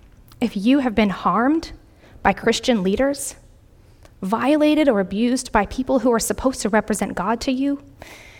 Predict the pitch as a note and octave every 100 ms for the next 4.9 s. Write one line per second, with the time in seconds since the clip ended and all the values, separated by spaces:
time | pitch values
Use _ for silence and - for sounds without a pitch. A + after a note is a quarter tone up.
0 | - - - - - - G#3+ C4 - -
1 | D4 C#4 A3+ - - C4 B3 G#3+ - A3
2 | B3+ A3 - - C#4+ C#4+ C4 A3+ F#3+ F#3+
3 | G#3 - D4+ D#4 C#4+ C#4+ A#3+ A3+ G#3+ G3+
4 | F#3+ G#3 G3 F#3 - - F#3+ F3+ -